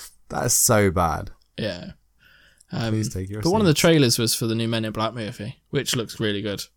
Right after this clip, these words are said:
Speaker 1: Oh.
Speaker 2: Yeah, they're rebooting Men in Black.
Speaker 1: Nice.
Speaker 2: Kind of reboot, I don't know. They're doing Men in Black.
Speaker 1: I, I imagine it's going to be a reboot of some sorts.
Speaker 2: Yeah, I d-,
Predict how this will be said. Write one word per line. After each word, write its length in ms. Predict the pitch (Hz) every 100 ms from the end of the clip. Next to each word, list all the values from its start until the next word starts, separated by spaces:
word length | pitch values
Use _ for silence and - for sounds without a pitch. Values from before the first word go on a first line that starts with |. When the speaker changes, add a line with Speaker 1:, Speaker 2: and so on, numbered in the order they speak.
| _ _ _ _ _ _ _ _ _ _ _ _ _ -
Speaker 1:
Oh. 440 | 117 180 269 92 92 -
Speaker 2:
Yeah, 220 | 123 127
they're 100 | 120
rebooting 340 | 131 120 107
Men 140 | 110 101
in 80 |
Black. 260 | 101 107 98 - _ -
Speaker 1:
Nice. 400 | 175 92 82 -
Speaker 2:
Kind 160 | 196 196
of 60 |
reboot, 320 | 185 170 165
I 100 | 127
don't 140 | 151 156
know. 220 | 147 123 - _ _ _ _ _ _ _ _ _ _ _ _ _ _
They're 120 | 165 143
doing 200 | 147 117
Men 160 | 101
in 80 | 98
Black. 240 | 104 107 - - - - - -
Speaker 1:
I, 280 | 117 123
I 220 | 123 110 120
imagine 320 | 120 110 98
it's 100 | 90
going 160 | 98
to 80 | 82
be 100 | 92
a 60 | 87
reboot 400 | 90 87 85 80
of 100 | 76
some 160 | 82
sorts. 480 | 80 82 78 - - - _ _ _ _ _ _ _ _
Speaker 2:
Yeah, 580 | 202 214 214 202 190 160 - -
I 120 | 180
d-, 160 | 208